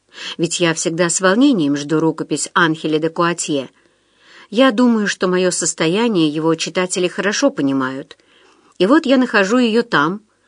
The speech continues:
где совсем не ожидал увидеть. Впрочем, удивляться нечему. Она всегда обнаруживается неожиданно.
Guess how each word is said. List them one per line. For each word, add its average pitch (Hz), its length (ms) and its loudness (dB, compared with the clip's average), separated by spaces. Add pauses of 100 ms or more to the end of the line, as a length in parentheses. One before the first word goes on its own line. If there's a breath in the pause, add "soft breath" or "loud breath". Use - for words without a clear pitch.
(320)
где 165 220 -2
совсем 202 420 -2
не 165 120 0
ожидал 147 380 -4
увидеть. 160 520 -4 (640)
Впрочем, 190 720 -4 (340 loud breath)
удивляться 233 560 2
нечему. 233 560 0 (460 soft breath)
Она 165 280 2
всегда 190 400 0
обнаруживается 165 800 0
неожиданно. 160 680 -2